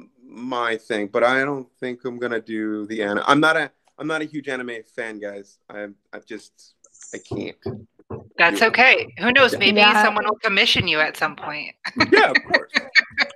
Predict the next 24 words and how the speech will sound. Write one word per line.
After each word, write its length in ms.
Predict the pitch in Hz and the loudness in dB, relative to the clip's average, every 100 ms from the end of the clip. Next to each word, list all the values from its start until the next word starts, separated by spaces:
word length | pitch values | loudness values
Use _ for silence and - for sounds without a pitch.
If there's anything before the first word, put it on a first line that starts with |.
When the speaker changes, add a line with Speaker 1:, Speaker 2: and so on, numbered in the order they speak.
| 190 | 0
Speaker 3:
Wait, 320 | 247 262 214 | 6 8 8
Speaker 1:
They 60 | 226 | 6
can 40 | |
always 240 | 202 254 - | 2 0 -4
help 100 | - | 4
Speaker 3:
so, 140 | 302 | 8
Speaker 1:
you. 80 | 269 | 10
Speaker 3:
like, 300 | 254 240 202 196 - | 10 8 6 -2 -8
Speaker 2:
<laughs> 280 | - 220 - | -2 0 2
Right? 480 | 220 214 302 214 - - - - - - 311 | 6 6 6 0 -4 -10 -20 -20 -10 -10 -4
Speaker 3:
so, 280 | 311 302 285 - _ _ _ _ _ _ - | -2 0 -2 -4 _ _ _ _ _ _ -4
so, 100 | 285 | 4
like, 200 | 277 269 - | 4 4 0
when, 220 | 277 294 | 0 4
like, 180 | 285 262 - | 6 4 0
the 140 | 233 - | -4 0
big 180 | 262 262 | 0 4
old, 280 | 277 247 202 _ | 6 4 2 _
like, 400 | 240 226 202 175 - _ _ _ 294 _ _ - | -6 -2 -2 -6 -16 _ _ _ _ _ _ 0
huge 340 | 294 269 254 240 _ - | 2 2 -2 -10 _ -6
person 640 | 254 226 214 - 196 202 | 4 4 2 -6 -6 -4
just 160 | 208 196 | -6 -4
dresses 420 | 220 220 220 208 | -4 -4 -8 0
up 180 | 214 202 | 4 4